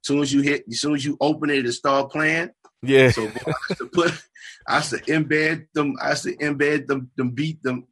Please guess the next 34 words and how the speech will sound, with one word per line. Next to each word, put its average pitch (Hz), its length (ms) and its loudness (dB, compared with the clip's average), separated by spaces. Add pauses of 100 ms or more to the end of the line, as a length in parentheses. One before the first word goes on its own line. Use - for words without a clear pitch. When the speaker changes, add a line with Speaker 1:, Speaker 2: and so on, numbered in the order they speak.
Speaker 1:
them, 120 240 -4
uh, 117 440 0 (280)
them 117 120 -2
players 151 680 0
in 139 120 0
them 127 280 -4
inboxes 143 560 0
on, 139 280 -2
on 127 160 -2
MySpace. 143 520 0
As 104 140 -6
soon 160 180 2
as 175 80 2
they 170 180 0
open - 360 -2
it, - 100 -16 (420)
Speaker 2:
Yeah. 131 180 4
Speaker 1:
boom, 143 420 4 (280)
the 98 100 -16
music 127 360 -6
start 123 380 -4
playing. 110 320 -4 (440)
Speaker 2:
Yeah. 113 380 2
Speaker 1:
So, 123 600 -6
uh, 104 340 0 (240)
what - 140 -2
happened, 143 500 -2
man, 120 300 -2 (100)
I, 110 240 0
another 135 320 0
thing 131 460 -4 (360)
that, 113 240 -4
you 123 80 -2
know, 107 280 -6